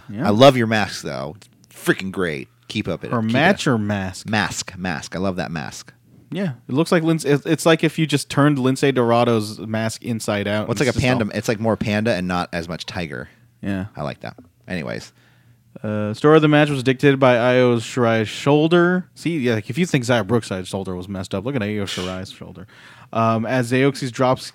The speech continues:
Speaker 1: drop kicks it to the outside. Double knees by Zeuxis, a la Andrade Cien Almas, a fellow former C M L L performer.
Speaker 2: Oh, her double knees look like,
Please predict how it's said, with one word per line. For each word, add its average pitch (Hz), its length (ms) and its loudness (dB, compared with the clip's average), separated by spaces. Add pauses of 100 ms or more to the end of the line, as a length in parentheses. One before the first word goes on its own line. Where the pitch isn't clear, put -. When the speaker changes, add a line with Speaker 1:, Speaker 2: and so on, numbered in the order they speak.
(240)
Speaker 1:
drop 131 240 4
kicks 123 220 -4
it 123 80 -8
to 127 80 -4
the 117 140 0
outside. 127 680 -4
Double 151 260 6
knees 156 240 4
by 143 140 6
Zeuxis, 143 600 2
a 143 80 4
la 135 240 2
Andrade 127 400 0
Cien 117 320 -2
Almas, 143 720 6
a 123 60 -8
fellow 127 340 4
former 123 480 0
C 117 180 -4
M 113 100 -2
L 110 140 -2
L 139 140 0
performer. 110 580 -2
Speaker 2:
Oh, 147 140 2
her 143 160 0
double 147 300 2
knees 107 360 -2
look 80 240 -8
like, 73 460 -6